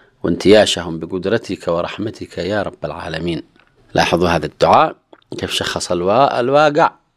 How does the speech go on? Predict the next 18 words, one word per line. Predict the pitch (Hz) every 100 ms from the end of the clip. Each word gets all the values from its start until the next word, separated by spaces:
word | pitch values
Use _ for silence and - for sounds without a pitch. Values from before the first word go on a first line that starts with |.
| -
وقدم | 139 143 160 147 180 180 190 180 - _ _ _ _ - _ -
الحل، | 101 - 127 - _ _ _ _ _
أنه | 101 92
يأتي | 98 -
عن | 92 92
طريق | 95 113 92
أعلام | 78 95 98 92
هداية | 80 92 87 73 - _ _ _ _ -
من | 78
أعلام | 87 95 90
دين | 95 107
الله، | 85 73 73 - _ _ _ -
ويدعو | 135 147 160 92
الله | 92 90
سبحانه | - - 90
وتعالى | 90 104 143 -
أن |
يهيئ. | 92 90 78 -